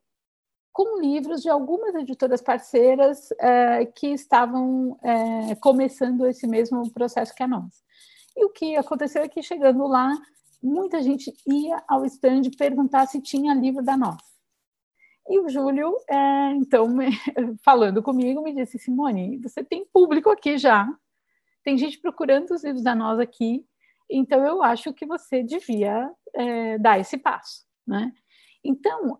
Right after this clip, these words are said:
é, a gente tá indo dessa forma, de uma forma muito ainda, é, devagarzinho,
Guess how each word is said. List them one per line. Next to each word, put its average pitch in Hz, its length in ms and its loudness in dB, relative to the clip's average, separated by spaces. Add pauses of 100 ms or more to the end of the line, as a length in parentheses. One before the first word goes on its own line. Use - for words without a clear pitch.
é, 247 460 2
a 233 80 -4
gente 302 280 -6
tá 254 200 0
indo 269 640 -4
dessa 269 360 0
forma, 170 480 -4
de 196 120 -10
uma 220 160 -2
forma 214 280 -2
muito 277 380 -4
ainda, 214 720 -2 (360)
é, 180 580 -4
devagarzinho, 208 1200 -4